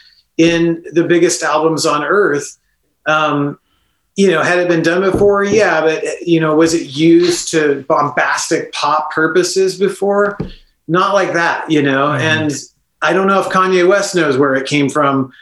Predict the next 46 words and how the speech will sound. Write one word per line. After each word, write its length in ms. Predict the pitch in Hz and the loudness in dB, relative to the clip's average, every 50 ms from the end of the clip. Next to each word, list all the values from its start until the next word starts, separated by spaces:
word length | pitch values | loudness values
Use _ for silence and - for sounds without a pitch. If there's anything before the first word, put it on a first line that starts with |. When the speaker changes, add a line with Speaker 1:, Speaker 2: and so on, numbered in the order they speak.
| - - - - - | -20 -20 -20 -10 -4
Speaker 1:
but 160 | - 156 151 151 | -2 0 0 2
I 180 | 165 220 220 | 0 0 0
fucking 320 | - 202 170 - 156 139 131 | 0 -2 0 0 0 0 2
do. 400 | 131 135 123 127 139 143 143 - _ _ - _ _ | 2 2 2 2 0 -2 -4 -6 _ _ -20 _ _
Speaker 2:
Yeah, 280 | 185 214 254 277 240 | -2 0 0 2 0
Speaker 1:
You 140 | 180 160 185 233 | 0 0 0 2
Speaker 2:
yeah. 80 | 254 - 165 175 | 2 2 0 0
Speaker 1:
know, 80 | 160 160 | 2 2
be-, 200 | 180 175 170 - | 2 2 0 0
because 380 | 165 170 - - 185 185 175 175 | -2 -2 -2 0 -2 0 2 2
of 180 | 180 180 180 - - | 0 0 -2 -6 -10
fifty 540 | - - - - - 202 202 196 - 185 170 | -14 -18 -6 -2 -2 0 0 2 2 2 4
records, 480 | 165 175 196 214 - 180 170 165 156 | 4 2 0 0 2 2 2 2 2
and 140 | 151 147 151 | 2 2 2
one 200 | 165 175 175 170 | 2 2 2 0
particularly 720 | 156 165 165 165 202 208 202 - 190 180 175 165 165 165 | 0 0 0 2 0 0 2 2 2 2 4 2 4 4
that, 320 | 165 165 165 165 165 165 - - | 4 2 2 0 -2 -4 -8 -10
you 180 | - 185 196 180 | -6 -2 -2 -2
know, 300 | 170 165 165 170 170 165 | 0 0 -2 -2 -2 -4
that 180 | 165 156 - 170 | -6 -6 -2 0
you 60 | 180 | 0
had 100 | 180 175 | 2 2
to 100 | 170 156 | 2 2
write 240 | 147 151 160 175 180 | 2 2 2 4 4
away 220 | 180 175 180 185 | 4 4 4 4
to 100 | 185 185 | 2 2
somebody, 440 | 175 - 180 180 180 185 185 185 180 | 0 -2 -2 0 2 4 4 4 4
they 200 | 175 165 180 185 | 4 2 2 2
had 160 | 180 190 190 | 2 0 0
to 80 | 175 170 | -2 -2
know 160 | 170 180 185 | 0 0 0
somebody, 400 | 185 - 185 180 190 190 190 190 | 0 0 -2 0 2 4 4 4
they 160 | 180 175 180 | 4 4 2
had 160 | 190 196 185 160 | 2 2 2 0
to 80 | 170 | 0
make 220 | 160 165 165 165 165 | 2 2 2 2 0
a 120 | 160 160 | 0 0
phone 240 | - 160 160 170 165 | 0 2 2 2 2
call, 420 | - 156 160 165 170 180 180 175 | 2 2 2 2 2 2 2 0
and, 360 | 156 151 147 151 139 127 - _ - | 0 -2 -4 -6 -8 -10 -6 _ 0
you 160 | 170 165 156 | 2 2 2
know, 320 | 147 143 147 156 165 156 - - - - - | 2 0 2 2 0 0 -2 -6 -6 -2 0
eight 180 | 156 175 170 | 0 2 2
months 280 | 170 165 165 160 160 151 | 2 0 0 0 0 0
later 460 | 156 160 170 170 160 156 156 156 156 | 2 2 2 2 2 2 0 0 0
and 260 | 143 131 135 123 110 | 0 -2 -2 -4 -6